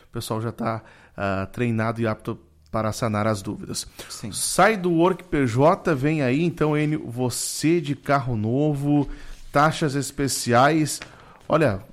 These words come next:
Speaker 1: é um, só o card já, já mostra o interesse. Conta pra gente um pouquinho mais detalhes a respeito dessa ação que estará sendo realizada pela Sicredi.
Speaker 2: É, é, esse, o Você de Carro Novo,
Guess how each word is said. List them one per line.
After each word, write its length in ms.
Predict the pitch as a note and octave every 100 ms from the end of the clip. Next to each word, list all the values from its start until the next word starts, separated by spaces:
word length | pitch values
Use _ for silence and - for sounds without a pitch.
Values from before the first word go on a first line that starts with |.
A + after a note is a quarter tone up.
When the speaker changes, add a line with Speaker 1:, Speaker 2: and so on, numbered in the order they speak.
| -
Speaker 1:
é 240 | D2 B1+
um, 500 | E2+ C3 C3+ A2 -
só 240 | - E3
o 60 | A3
card 640 | - F#3+ G#3 A3+ G3+ A#3
já, 600 | F#3+ A3 A3 A3 G3+ E3
já 140 | D3 D#3+
mostra 380 | D#3+ E3+ -
o 20 | F#3
interesse. 540 | F3 F#3+ E3 C#3 -
Conta 340 | - E3 F#3+
pra 180 | - D#3+
gente 220 | D3 E3+
um 20 | -
pouquinho 540 | F3 E3+ - G3+ G#3+
mais 400 | E3+ F3 F3+ - - - - -
detalhes 680 | B2 C#3 - C3+ D3 C#3
a 80 | C#3+
respeito 480 | C#3+ C3+ - C3+ C3
dessa 240 | B2+ C#3+
ação 240 | B2+ - B2
que 340 | B2+ C3 G#2 - - -
estará 320 | B2 A#2 A#2+ A#2
sendo 200 | B2 A2
realizada 680 | A#2+ A#2 A2 G#2 A2+ A2 G#2
pela 200 | A2 G2+
Sicredi. 400 | A2 - A2 - - - - -
Speaker 2:
É, 100 | B2+
é, 260 | G#2+ A#2 -
esse, 260 | C#3+ - -
o 140 | A#2
Você 320 | B2+ B2+ - D#3
de 80 |
Carro 260 | E3 C#3+ B2+
Novo, 640 | G#2 A#2 D3+ D#3 A#2 G2+